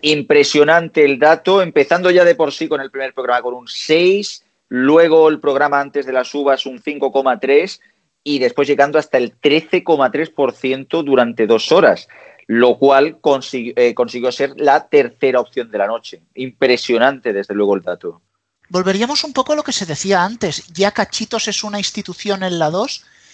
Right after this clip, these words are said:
Speaker 2: y mantiene ese cinco por ciento que puede, puede parecer que no es relevante para las campanadas, porque siempre ocurría que, aunque alguien viera el especial de la dos, en la era pre-Cachitos,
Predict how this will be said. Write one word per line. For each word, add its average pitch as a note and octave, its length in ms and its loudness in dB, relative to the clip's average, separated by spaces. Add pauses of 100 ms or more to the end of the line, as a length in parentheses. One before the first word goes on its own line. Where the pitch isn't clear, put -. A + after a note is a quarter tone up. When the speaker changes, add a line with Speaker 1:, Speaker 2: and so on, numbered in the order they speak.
(420)
Speaker 2:
y D4+ 380 -2
mantiene A3+ 960 -4
ese A3 220 -4
cinco C4+ 420 -6
por F#3+ 160 -2
ciento B3+ 600 -8 (400)
que F3 140 0
puede, B3 440 0 (180)
puede A#3+ 180 -2
parecer C4+ 340 -4
que A#3 120 -8
no A3 80 -6
es G3+ 80 -6
relevante G#3 480 -4
para F#3+ 200 -2
las E3+ 200 -2
campanadas, F3+ 680 -4
porque D3+ 420 -10 (520)
siempre A#3+ 500 -4
ocurría G#3+ 560 -6
que, D3+ 300 -10 (340)
aunque E3+ 400 -2
alguien F3+ 400 -2
viera F#3+ 220 0
el F#3+ 80 0
especial F3 440 -4
de E3 120 -6
la D#3+ 100 -2
dos, A3 300 -4
en D#3+ 140 -10
la D3 120 -2
era E3 220 0
pre-Cachitos, E3 680 -8